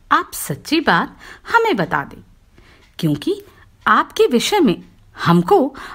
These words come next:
बड़ा संदेह हो रहा है। परंतप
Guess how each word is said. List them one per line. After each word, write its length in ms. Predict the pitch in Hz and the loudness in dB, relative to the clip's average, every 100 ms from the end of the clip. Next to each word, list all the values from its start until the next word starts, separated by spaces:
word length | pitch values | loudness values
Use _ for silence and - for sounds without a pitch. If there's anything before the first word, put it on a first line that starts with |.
| - | 0
बड़ा 200 | 427 453 | 2 2
संदेह 600 | 440 - 277 269 415 415 | 0 0 2 4 2 2
हो 200 | 320 180 | 0 0
रहा 300 | 147 143 175 | -2 -4 -4
है। 260 | 170 180 - _ _ _ _ _ _ - _ _ _ _ - | -6 -8 -14 _ _ _ _ _ _ -20 _ _ _ _ -8
परंतप 540 | 139 135 135 440 440 | -6 -6 -2 -2 -2